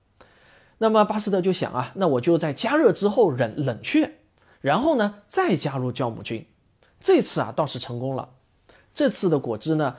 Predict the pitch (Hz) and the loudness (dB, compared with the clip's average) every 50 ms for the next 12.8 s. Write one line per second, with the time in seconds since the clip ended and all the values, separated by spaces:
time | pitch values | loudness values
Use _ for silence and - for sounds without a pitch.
0 | - - 127 131 160 208 202 151 - 143 147 170 - - - 113 127 - - _ | -8 -4 -2 0 2 2 0 0 0 -2 -2 -2 -2 -4 -4 -4 -6 -6 -8 _
1 | _ _ - - 156 165 156 143 156 196 208 202 196 175 - - 147 117 - - | _ _ -2 -2 0 2 2 0 2 2 4 4 4 2 0 -2 -8 -8 -10 -8
2 | - - 196 196 - 196 190 185 160 131 - 185 170 175 180 208 175 - - - | -6 -4 -4 -2 0 -2 -2 0 -2 -4 -4 -4 -4 -2 0 2 0 0 0 -6
3 | - - 139 139 123 120 151 180 175 165 - - 127 95 - 113 117 156 202 233 | -12 -6 -2 -2 -2 -2 -2 -2 -2 -2 -4 -4 -6 -6 -8 -6 -2 -2 0 0
4 | 247 - - - - - - 147 143 127 127 123 123 - - 147 143 127 139 135 | -2 -6 -10 -12 -10 -8 -6 -4 -2 -2 -2 -2 -2 -4 -8 -8 -4 0 0 0
5 | 151 147 113 101 - _ _ _ _ _ _ _ _ - - 160 185 208 151 123 | 0 0 -6 -8 -14 _ _ _ _ _ _ _ _ -4 2 2 2 2 2 0
6 | 123 135 185 247 233 180 160 - 170 143 127 131 143 131 - 110 98 - - _ | 0 0 0 0 0 -2 -2 -2 -4 -4 -2 -4 -4 -4 -4 -8 -10 -12 -16 _
7 | _ _ _ _ - - 123 104 - _ - 127 123 127 - 202 165 120 - - | _ _ _ _ -6 -6 -6 -6 -6 _ -6 -6 -4 -4 -4 -8 -10 -10 -12 -14
8 | 87 - - 131 110 110 - - 117 113 - _ _ _ _ _ _ _ _ _ | -14 -12 -12 -12 -12 -10 -10 -10 -12 -12 -16 _ _ _ _ _ _ _ _ _
9 | _ _ _ _ _ _ _ _ _ _ _ _ _ - 262 247 - - 185 156 | _ _ _ _ _ _ _ _ _ _ _ _ _ 2 2 4 4 4 4 4
10 | 131 120 120 - - 277 240 220 220 247 226 180 151 - 113 110 120 131 - - | 4 2 0 0 -2 2 2 2 4 4 0 0 0 -4 -6 -6 -6 -8 -8 -4
11 | 135 139 185 233 214 - - 160 220 - 170 160 196 175 120 113 110 117 - - | -2 0 2 4 2 4 6 4 4 4 2 -2 -2 -2 -4 -4 -6 -8 -6 -4
12 | 139 170 240 214 151 143 151 147 - 220 170 131 - - - | -2 0 0 -2 -2 -4 -6 -4 -2 -2 -2 -2 -4 -12 -18